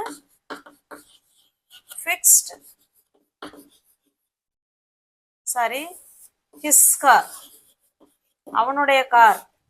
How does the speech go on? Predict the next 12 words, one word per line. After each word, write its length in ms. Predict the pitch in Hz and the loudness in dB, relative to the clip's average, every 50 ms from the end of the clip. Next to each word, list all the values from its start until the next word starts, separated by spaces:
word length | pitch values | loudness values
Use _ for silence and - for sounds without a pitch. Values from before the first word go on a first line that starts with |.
| _ _ - | _ _ -6
his 140 | 311 302 - - - - | 0 2 2 2 2 0
car. 280 | 247 220 175 165 - _ _ _ _ _ | -2 -4 -4 -4 -8 _ _ _ _ _
ஓகே? 500 | 233 240 - 294 311 294 247 214 - _ _ _ _ _ _ _ _ _ _ _ _ _ _ _ _ _ _ - - | -20 -16 -8 -6 -4 -4 -4 -6 -10 _ _ _ _ _ _ _ _ _ _ _ _ _ _ _ _ _ _ -10 -8
ஹிம்னா 640 | 339 330 339 349 339 320 320 330 359 381 381 - - | -6 -4 -4 -4 0 2 2 4 4 2 -2 0 2
அவனை 600 | 233 220 220 233 233 240 262 196 208 208 - 226 | 2 2 4 2 0 2 0 -2 -2 -2 -4 -6
அப்படின்னு 220 | 208 240 240 240 233 | -6 -6 -6 -6 -6
அர்த்தம். 280 | 214 202 220 202 208 - | -6 -6 -8 -8 -8 -8
ஹிஸ்னா 600 | 285 285 269 - - 302 294 277 285 320 359 392 349 | -4 0 2 2 2 0 -2 0 0 2 2 2 2
அவனுடைய 960 | 254 220 202 226 226 220 220 214 214 214 208 220 247 277 285 262 214 175 - - - | 0 0 0 -2 -2 -2 -2 -2 -2 -4 -2 2 6 6 6 6 6 2 -2 -6 -6
அப்படின்னு 260 | 208 202 220 226 220 | -6 -4 -4 -6 -6
அர்த்தம். 380 | 202 190 - _ - - - _ - | -6 -6 -8 _ -16 -20 -18 _ -10
ஓகே? 500 | 247 240 - 330 339 320 269 233 - | -10 -8 -2 -2 -2 -2 -2 -4 -10